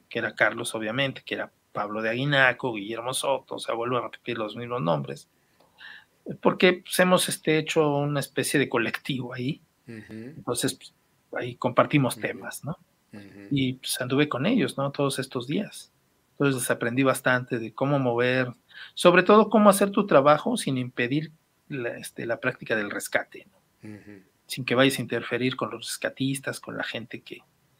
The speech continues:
Speaker 1: que sale herida, ¿no? De estos
Speaker 2: Ujú.
Speaker 1: lugares.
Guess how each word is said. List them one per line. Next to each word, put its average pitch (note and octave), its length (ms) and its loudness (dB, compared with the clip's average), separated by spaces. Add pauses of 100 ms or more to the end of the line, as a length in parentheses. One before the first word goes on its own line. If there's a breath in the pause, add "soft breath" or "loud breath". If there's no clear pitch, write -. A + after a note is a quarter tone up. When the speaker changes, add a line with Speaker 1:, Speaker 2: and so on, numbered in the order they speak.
(580)
Speaker 1:
que C3 100 -2
sale C#3+ 300 6
herida, B2+ 380 0
¿no? C3+ 260 -8 (220)
De A2+ 80 -6
estos A2 240 -10
Speaker 2:
Ujú. G#2 100 -10
Speaker 1:
lugares. - 460 -6